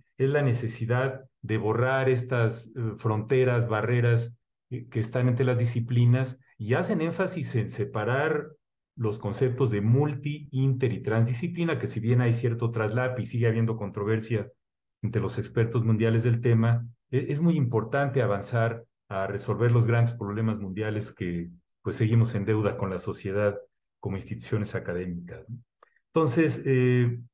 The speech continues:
perdón, María del Carmen, pues algunas reflexiones finales, algunas consideraciones después de todo lo que se ha dicho.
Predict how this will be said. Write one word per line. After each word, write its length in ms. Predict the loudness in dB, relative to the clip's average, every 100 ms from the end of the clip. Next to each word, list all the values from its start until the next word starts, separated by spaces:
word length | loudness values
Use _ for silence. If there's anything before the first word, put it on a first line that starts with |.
| _ _ _ _
perdón, 260 | -2 2 2
María 200 | 2 2
del 120 | 2
Carmen, 540 | 0 0 0 -2 -4 -10 _
pues 200 | -4 0
algunas 280 | 0 0 0
reflexiones 600 | 0 0 -2 -2 -2 -2
finales, 520 | -4 -2 0 0 0
algunas 300 | -2 -2 -2
consideraciones 720 | -4 -6 -4 -4 -4 -2 -2 -4
después 320 | -8 -6 -6
de 80 | -4
todo 180 | -4
lo 140 | -4 -6
que 80 | -10
se 140 | -8
ha 40 |
dicho. 380 | -8 -10 -16 -20